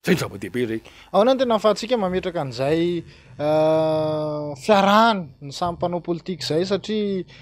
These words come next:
Speaker 2: eh, tsy vao izao nisy an'ireny e, latabatra boribory a, eh, raha tsy lasa afa-tsy ny mpanorama.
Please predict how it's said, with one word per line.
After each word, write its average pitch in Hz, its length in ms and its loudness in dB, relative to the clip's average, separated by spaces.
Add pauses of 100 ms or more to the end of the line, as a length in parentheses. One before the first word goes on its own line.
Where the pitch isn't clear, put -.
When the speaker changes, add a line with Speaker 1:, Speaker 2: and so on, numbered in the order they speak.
(340)
Speaker 2:
eh, 143 560 -4
tsy - 140 -10
vao 135 80 -2
izao 139 260 0
nisy 202 300 -4
an'ireny 139 460 -4
e, 127 40 -10
latabatra 123 520 -6
boribory 131 600 -4
a, 202 40 -4
eh, 127 1500 -12
raha 131 120 -4
tsy - 140 -8
lasa 143 220 -2
afa-tsy 131 280 -6
ny 135 100 -8
mpanorama. 135 640 -4